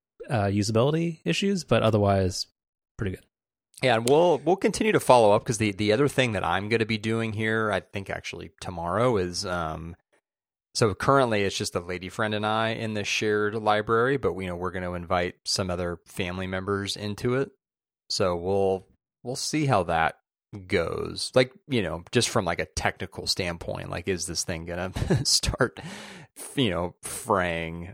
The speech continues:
Speaker 2: um, as soon as more than two people are in it? Um, that's, I'm interested to see how that goes.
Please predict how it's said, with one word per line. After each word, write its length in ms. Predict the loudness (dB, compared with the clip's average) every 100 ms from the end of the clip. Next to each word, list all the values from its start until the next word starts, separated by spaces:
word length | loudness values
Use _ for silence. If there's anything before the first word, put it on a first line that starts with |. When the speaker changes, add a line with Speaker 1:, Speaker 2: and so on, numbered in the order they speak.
| -10
Speaker 2:
um, 360 | -6 -4 -4 -4
as 120 | -2
soon 240 | 0 -2
as 120 | -4 -6
more 260 | -4 -2
than 120 | -4 -6
two 200 | -8 -8
people 520 | -8 -4 0 0 -2
are 160 | -2 -2
in 120 | 0
it? 220 | 0 -2 -12 _ _ -12
Um, 440 | -10 -10 -10 -12 -8
that's, 340 | -6 -6 -8
I'm 200 | -6 -6
interested 360 | -8 -8 -10 -8
to 60 |
see 400 | -6 -6 -8 -12 -16 _
how 160 | -12 -10 -10
that 160 | -14 -16
goes. 320 | -16 -14 -14